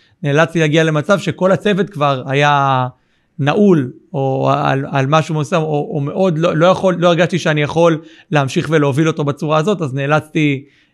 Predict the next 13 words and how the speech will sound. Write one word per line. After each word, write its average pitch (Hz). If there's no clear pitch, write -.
אה, 135
אה, 127
להיפרד 131
ממספר, 131
אה, 135
עובדים 131
ביחד, 165
ואז 135
להביא, 147
אז 127
זה 131
יצר 131
באמת, 139